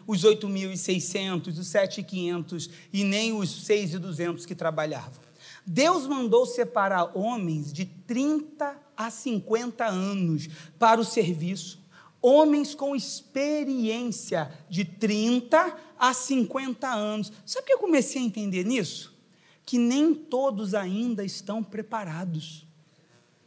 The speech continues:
Nem todos ainda estão preparados. Há um tempo, meu irmão. Há um tempo pra todas as coisas. Eu sei que você tá doido pra fazer uma coisa,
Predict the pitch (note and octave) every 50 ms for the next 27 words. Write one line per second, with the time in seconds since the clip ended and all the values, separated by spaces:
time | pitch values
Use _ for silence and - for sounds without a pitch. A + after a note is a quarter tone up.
0 | _ _ _ _ - - _ - A#3+ C4+ D4 E4 G4+ D#4 - - C#4 C#4+ E4 F#4+
1 | - - E4+ C#4+ B3 B3 A3+ A3+ C4+ D4+ D4 C4+ - - D4 C4+ - C4+ B3+ -
2 | B3+ A#3+ A#3 G#3+ A3+ B3 C4 A3 G3 F#3+ A#3+ C4+ D#4+ D#4 - - B3+ B3+ C#4 D4
3 | D4 D4 D#4 D#4 D#4 D4+ D#4+ E4 C4+ C#4 D4+ D#4 D#4 C#4 G#3+ F#3 D#3+ D3 - -
4 | - - - - - - - C4+ C#4+ D#4 D4 D4+ - C4+ C#4 C#4 A#3+ C4+ - -
5 | C#4 C4+ - C#4 C#4 C4+ C4 A3+ C4+ C4+ C4+ - - C#4 C4 C4+ D4 C#4+ C#4 A#3+
6 | A#3+ F#3+ E3 C#3+ - - - - _ - - - - D4 F4 F4 - - D#4+ G#4
7 | G#4 - - - D#4 C#4 B3+ A3 G3 C#4+ E4+ - - - D4+ D4 C4+ A#3 C4+ C4+
8 | C#4 C4+ B3+ A3+ - - A#3+ C#4 D4 A3